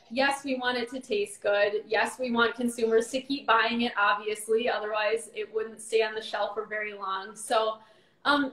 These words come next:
I don't, yeah, I think a lot of times people think there's some, like,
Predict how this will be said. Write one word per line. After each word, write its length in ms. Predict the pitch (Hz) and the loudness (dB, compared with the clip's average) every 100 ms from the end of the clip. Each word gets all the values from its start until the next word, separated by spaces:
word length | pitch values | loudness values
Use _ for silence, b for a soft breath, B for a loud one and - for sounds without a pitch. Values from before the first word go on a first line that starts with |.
| - | 2
I 100 | 277 | 4
don't, 220 | 302 330 - | 6 4 -2
yeah, 200 | 285 285 | 2 4
I 100 | 240 | 4
think 160 | - 359 | 2 0
a 40 | |
lot 140 | 381 381 | 0 0
of 100 | 370 | -4
times 200 | 320 320 | -8 -8
people 220 | 311 294 | -8 -6
think 200 | 269 262 | -4 -4
there's 220 | 269 262 | -2 -4
some, 220 | - 240 233 | -4 -4 -2
like, 420 | 220 208 403 | -2 -2 -6